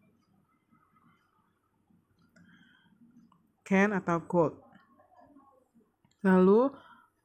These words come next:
kalau sudah kalian minta barang tersebut, maka jawabnya adalah, "Here it is, this is for you." Misalnya dia mengizinkan kita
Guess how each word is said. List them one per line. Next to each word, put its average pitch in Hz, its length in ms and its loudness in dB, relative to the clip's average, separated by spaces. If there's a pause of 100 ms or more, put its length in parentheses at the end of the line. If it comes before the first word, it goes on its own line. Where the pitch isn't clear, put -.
kalau 185 160 0
sudah 190 240 -2
kalian 175 320 -2
minta 170 560 -2 (340)
barang 165 320 -2
tersebut, 160 720 -2
maka 151 240 -4
jawabnya 165 480 0
adalah, 151 240 0 (720)
"Here 202 240 0
it 190 80 0
is, 175 320 0 (480)
this 160 160 -6
is 185 160 -8
for 170 80 -4
you." 156 480 0 (720)
Misalnya 165 320 -4
dia 170 160 0
mengizinkan 160 480 -2
kita 160 480 -8